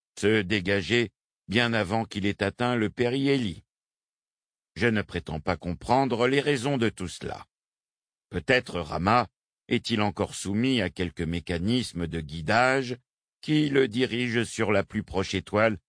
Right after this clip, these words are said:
utilisable des millénaires après que ses constructeurs sont morts. Car ils sont morts. J'y engage ma réputation.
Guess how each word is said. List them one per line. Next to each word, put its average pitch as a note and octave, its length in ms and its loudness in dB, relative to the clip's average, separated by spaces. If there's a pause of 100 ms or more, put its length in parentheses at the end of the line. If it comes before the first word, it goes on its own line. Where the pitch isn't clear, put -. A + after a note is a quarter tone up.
(200)
utilisable G#2 1000 0 (220)
des A2 280 2
millénaires F#2+ 540 0
après A2+ 440 0 (280)
que G#2 120 0
ses F2+ 240 -2
constructeurs F2+ 760 -4
sont E2+ 220 -8
morts. F2+ 560 -4 (1040)
Car D3+ 220 4
ils E3+ 160 -4
sont A#2+ 260 0
morts. F#2+ 640 0 (640)
J'y B2 240 0
engage B2+ 440 2
ma C3 160 2
réputation. A#2 840 -2